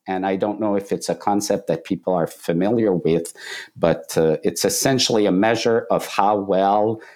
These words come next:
charges will mask other charges. And it's related, uh, to the valence or to the, the charge of the ion. And so ionic strength varies from material to material,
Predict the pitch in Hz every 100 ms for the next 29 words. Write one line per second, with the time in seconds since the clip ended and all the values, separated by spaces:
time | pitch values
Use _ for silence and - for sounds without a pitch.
0 | _ _ - 113 107 107 117 113 110 -
1 | 85 78 90 101 127 - - - - 101
2 | 123 120 - 117 123 - 165 226 147 -
3 | _ _ _ _ - 95 95 101 101 -
4 | 107 104 117 123 127 117 107 - 98 90
5 | - - _ - 113 101 80 92 110 101
6 | 82 76 - - 73 71 - 90 82 80
7 | 80 82 - - 120 117 - - 170 87
8 | 92 85 73 69 71 - - _ - 80
9 | - 85 85 85 98 110 95 - - 95
10 | 95 - _ _ _ - 82 92 95 104
11 | 110 - 90 78 80 82 - - 90 82
12 | - 104 104 104 87 78 - 98 113 139
13 | 147 147